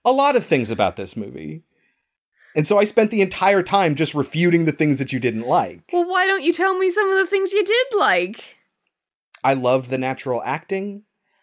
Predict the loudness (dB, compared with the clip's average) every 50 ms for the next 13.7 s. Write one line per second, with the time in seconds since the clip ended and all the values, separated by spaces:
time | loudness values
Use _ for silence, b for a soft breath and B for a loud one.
0 | _ _ _ -2 0 0 0 0 0 2 2 2 2 0 0 0 2 2 4 4
1 | 2 2 0 -2 -6 -6 -2 0 0 0 0 0 -2 -2 -2 -4 -4 -2 -2 -2
2 | 0 0 0 0 -2 -4 -6 -4 -4 -4 -2 -2 -4 -4 -4 -4 -6 -6 -4 -4
3 | -4 -4 -4 -6 -6 -12 -18 -18 _ -4 -2 -2 -2 -2 -2 -4 -2 -2 -4 -4
4 | -4 -4 -4 -4 -4 -4 -6 -6 -8 -10 -8 -6 -6 -6 -6 -8 -10 -4 -4 -4
5 | -4 -4 -6 -10 -6 -6 -6 -4 -6 -8 -8 -8 -8 -8 -6 -4 -4 -6 -6 -8
6 | -14 -14 -14 -16 -16 -16 -14 -14 -16 -16 -18 B B B B B B B B 2
7 | 2 2 2 0 0 0 0 0 -2 -2 -2 0 2 2 2 2 2 0 -2 0
8 | 0 0 0 0 0 -2 0 0 0 0 0 0 -2 0 0 0 -2 -2 -2 -4
9 | -6 -8 -12 B B B B B -4 -2 -2 -2 -2 -2 2 4 4 4 2 0
10 | -2 0 -2 -2 -2 0 2 2 2 2 2 -2 -6 -6 -4 0 2 2 2 2
11 | 2 -2 -6 -4 -2 -2 -2 -2 -2 -2 -2 -2 -2 -4 -4 -4 -2 -2 -2 -2
12 | -2 -2 -2 -2 -2 -4 -4 -6 -4 0 2 2 2 2 0 -4 -4 -4 -4 -2
13 | 2 2 2 2 2 0 -6 -2 0 0 2 2 0 -2